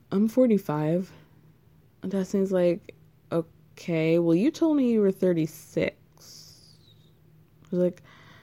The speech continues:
"No, I'm forty-five." He's like, "You assumed that I was thirty-six, and I just didn't correct you." She's like, "No, you told me you were thirty-six." "Sean, how many kids do you have?" <laughs> And then we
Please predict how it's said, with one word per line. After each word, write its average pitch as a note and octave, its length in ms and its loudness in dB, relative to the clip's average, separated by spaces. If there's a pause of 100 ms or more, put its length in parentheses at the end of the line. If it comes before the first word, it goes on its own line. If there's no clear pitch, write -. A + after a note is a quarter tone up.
(460)
"No, C#4 200 2
I'm E4+ 60 0
forty-five." F#3 560 0 (480)
He's G#3 140 2
like, G#3 300 4
"You F#3+ 260 2
assumed D#4 680 4
that E3 200 2
I D3 100 0
was D3 160 -2
thirty-six, D3 600 -2
and D#3+ 100 0
I E3 100 2
just E3 160 -4
didn't D3+ 220 0
correct D#3+ 420 -2
you." E3+ 140 -6
She's E3+ 160 -6
like, F3+ 160 2
"No, G3 140 2
you F#3 280 0
told A3 420 4
me D3+ 240 2
you - 80 -4
were - 120 -6
thirty-six." - 800 -8 (2250)
"Sean, D#4 220 -2
how G4 180 -6
many A4+ 260 4
kids D#3 520 -2
do - 100 -8
you - 160 -8
have?" - 440 -10 (100)
<laughs> - 840 -2
And - 560 -6 (580)
then A#3 280 2
we C#4 540 0